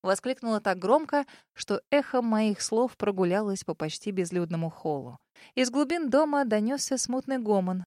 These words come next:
Похоже, сюда уже шли нанятые слуги знакомиться. "Иногда достаточно одной встречи, чтобы понять, судьба это или нет", возразила мать. "Давай обсудим это позже". "Конечно, обсудим", пригрозила я. "Мне много чего нужно вам сказать".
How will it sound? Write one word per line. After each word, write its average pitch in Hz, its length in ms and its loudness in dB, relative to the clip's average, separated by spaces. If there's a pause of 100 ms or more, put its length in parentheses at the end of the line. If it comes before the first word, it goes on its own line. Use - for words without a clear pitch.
Похоже, 277 420 0
сюда 240 320 2
уже 214 180 2
шли 247 240 -2
нанятые 214 540 -2
слуги 175 520 -6 (100)
знакомиться. 190 760 -6 (580)
"Иногда 208 420 4
достаточно 214 600 2
одной 240 200 4
встречи, 277 440 -2
чтобы 175 280 -2
понять, 170 480 -2
судьба 170 520 -2
это 220 160 -6
или 277 200 0
нет", 190 340 -2 (260)
возразила 202 520 0
мать. 196 300 -6 (100)
"Давай 247 320 0
обсудим 262 360 0
это 190 160 0
позже". 151 380 -8 (640)
"Конечно, 302 460 0
обсудим", 175 760 -2 (200)
пригрозила 175 520 0
я. 175 300 -4 (440)
"Мне 349 240 0
много 302 360 4
чего 277 240 2
нужно 262 340 0
вам 214 140 2
сказать". 160 520 -4